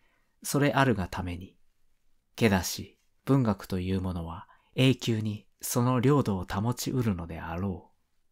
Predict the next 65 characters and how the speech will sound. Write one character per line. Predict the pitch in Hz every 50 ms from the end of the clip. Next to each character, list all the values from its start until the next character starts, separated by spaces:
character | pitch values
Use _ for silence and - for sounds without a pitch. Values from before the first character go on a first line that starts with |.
| _ _ -
そ | - - 120
れ | 117 113
は | 113 113 113
私 | 110 110 104 - 117 - - - 110
も | 104 104 101 101 120
認 | 113 - 139 131
め | 135 139
な | 123 120 120
い | 110
わ | 107 101 104
け | - - 92
に | 87 80
は | - - -
い | -
か | - - 90 87
な | 85 82
い。 | 82 - - _ _ _ _ _ _ _ _ _ _ _ _ _ _ _ _ _ _ -
が、 | - 107 92 90 - -
ま | - 98 -
た、 | - 92 87 - - - _ _ _ _ _ _ -
そ | - - - 120
れ | 131 139 - -
あ | 135 143
る | 143 131
が | 110 101 85 -
た | - - -
め | 101 101 95
に、 | 90 90 - _ _ _ _ _ _ _ _ _ _ _ _
特 | - 120 104 - 104
に | 90 85 87 87 - -
文 | - 127 143 147
学 | 139 143 - -
者 | - - 101
の | 98 113 120
み | 117 104
の | 90 85 82
経 | - - - 110 107
験 | - - 113 113
せ | 107 - - 120
ね | 113 98
ば | 90 - - -
な | 85 87 -
ら | 208 98
ぬ | 92 165 127 - _ _ _ _
深 | - - - - 139 139 113
い | 95 -
悲 | - - - 98 101 107
し | - - 123
み | 117 110
と | - 117 113
い | 110 110
う | 110 110
も | 107 113
の | 110 107 95
が | 90 85 80 - - - - -
あ | - 117
る | 120 113 104
の | 98 87
で | 80 - -
は | 80 80 -
な | 82 85
か | - - 98
ろ | 95 92 85 -
う | -
か。 | - - - -